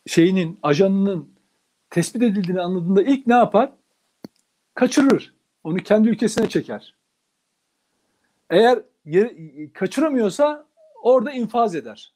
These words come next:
Orada yok eder mesela. Şimdi bunları kaçırmışlar. Kaçırıkları var, tamam mı? Ama adamların zaten o sol jargonu bir süs olarak kullandığını görüyorsun. Çünkü gittiği ülke belli.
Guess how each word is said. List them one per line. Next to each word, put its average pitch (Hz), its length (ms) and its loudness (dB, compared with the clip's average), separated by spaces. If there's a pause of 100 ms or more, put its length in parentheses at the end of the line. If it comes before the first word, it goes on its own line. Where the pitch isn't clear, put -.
Orada 185 260 -8
yok 214 240 -4
eder 110 340 -16 (220)
mesela. 120 320 -20 (300)
Şimdi 185 200 -10
bunları 262 280 2
kaçırmışlar. 247 640 -2
Kaçırıkları 226 560 -2
var, 131 180 -6
tamam 247 260 -10
mı? 117 140 -14 (340)
Ama 262 400 0 (400)
adamların 254 500 -4
zaten 226 380 -6 (440)
o 170 120 -4
sol 269 320 -2
jargonu 233 640 -4 (1080)
bir 247 100 -4
süs - 280 -2
olarak 196 340 0
kullandığını 214 440 -4
görüyorsun. 247 460 -4
Çünkü 254 320 -6
gittiği 226 440 0
ülke 269 300 4
belli. 127 240 2